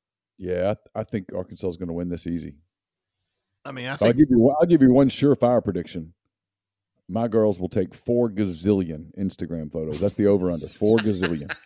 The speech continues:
Speaker 2: <laughs> That's funny. That's funny. I, my daughter doesn't
Speaker 1: Yeah, I'll
Speaker 2: even
Speaker 1: give you, I'll give you a hook. Four gazillion and a half. That's the hook if you wanna go lay the, lay the, lay the Instagram photos.
Speaker 2: My daughter goes to these games, the South Alabama games, and I, obviously, uh, South Alabama and Arkansas are in different worlds, but,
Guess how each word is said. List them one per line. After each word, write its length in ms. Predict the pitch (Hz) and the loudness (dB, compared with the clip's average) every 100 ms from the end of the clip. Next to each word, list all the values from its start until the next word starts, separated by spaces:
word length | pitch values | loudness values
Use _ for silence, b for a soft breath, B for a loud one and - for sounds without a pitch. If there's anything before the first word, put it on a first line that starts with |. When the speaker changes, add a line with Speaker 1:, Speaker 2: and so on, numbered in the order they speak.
| - - | -18 -18
Speaker 2:
<laughs> 300 | - 151 _ | -12 -12 _
That's 240 | 240 - - | -10 -10 -16
funny. 420 | 107 101 104 120 _ - B B B B B B - | -10 -10 -10 -14 _ -18 B B B B B B -4
That's 200 | 196 - | -4 -4
funny. 380 | - 165 160 151 | -2 0 0 0
I, 140 | 160 160 | -2 -4
my 180 | 170 214 | -2 2
daughter 260 | 226 208 | 2 2
doesn't 220 | 185 170 190 | 0 0 2
Speaker 1:
Yeah, 60 | - | 2
I'll 0 | 123 | 2
Speaker 2:
even 40 | |
Speaker 1:
give 80 | 220 | 0
you, 100 | 202 | 2
I'll 80 | 190 | 2
give 140 | 190 170 | 4 6
you 120 | 147 | 8
a 40 | |
hook. 320 | 139 110 - - - | 8 6 2 -20 -16
Four 300 | - 170 196 | 4 8 10
gazillion 520 | 185 156 165 156 135 | 8 8 8 8 6
and 80 | 117 | 4
a 60 | 110 | 2
half. 360 | 107 82 - - | -2 -4 -6 -2
That's 240 | 113 - | -2 2
the 120 | 117 | 4
hook 200 | 107 87 | 4 2
if 160 | 85 - | -4 -8
you 60 | 87 | -4
wanna 160 | 90 | -2
go 380 | 87 85 80 78 _ _ _ _ _ _ _ _ _ | -2 -2 -2 -6 _ _ _ _ _ _ _ _ _
lay 180 | - 90 | -4 -4
the, 120 | 85 | -4
lay 220 | 65 90 | -4 -4
the, 120 | 82 - _ - | -4 -8 _ -6
lay 160 | 90 | -4
the 160 | 87 85 - | -2 -4 -6
Instagram 440 | 95 - - 82 73 | -8 -8 -8 -8 -6
photos. 240 | 80 78 | -6 -6
Speaker 2:
My 120 | 190 | -8
daughter 280 | 233 214 202 | -6 -6 -6
goes 300 | 170 180 165 | -4 -6 -6
to 60 | 156 | -6
these 200 | 156 135 | -6 -4
games, 320 | 156 175 165 | -6 -6 -8
the 60 | 123 | -6
South 260 | 143 147 | -6 -2
Alabama 400 | 151 123 127 156 | -2 -2 -2 -4
games, 420 | 107 101 110 - - | -6 -6 -8 -12 -12
and 100 | 139 | -12
I, 120 | 131 | -10
obviously, 480 | 117 117 107 - 95 | -6 -4 -4 -6 -8
uh, 100 | 82 | -8
South 260 | - 95 95 | -8 -6 -4
Alabama 300 | 98 101 98 | -4 -6 -6
and 60 | 95 | -8
Arkansas 340 | 98 95 95 | -10 -10 -8
are 100 | 90 | -8
in 80 | 92 | -10
different 340 | 92 95 78 - | -12 -12 -14 -12
worlds, 300 | 104 90 90 | -10 -10 -12
but, 220 | - 87 | -14 -16